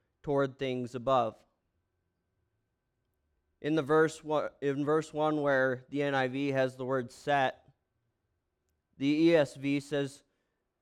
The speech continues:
to seek the things that are above.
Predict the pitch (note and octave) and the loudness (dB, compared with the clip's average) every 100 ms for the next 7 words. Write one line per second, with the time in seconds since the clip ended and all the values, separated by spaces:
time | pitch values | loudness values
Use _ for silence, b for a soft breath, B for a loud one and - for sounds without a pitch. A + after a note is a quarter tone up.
0 | _ _ _ _ D#3 C#3+ C3 - F3+ F#3 | _ _ _ _ -4 -2 -2 -8 -8 -8
1 | - C#3+ - C#3+ C#3 C3+ C3+ C3 B2 C#3+ | -6 -8 -4 -4 -4 -4 0 0 0 0
2 | B2 A2 | 0 -2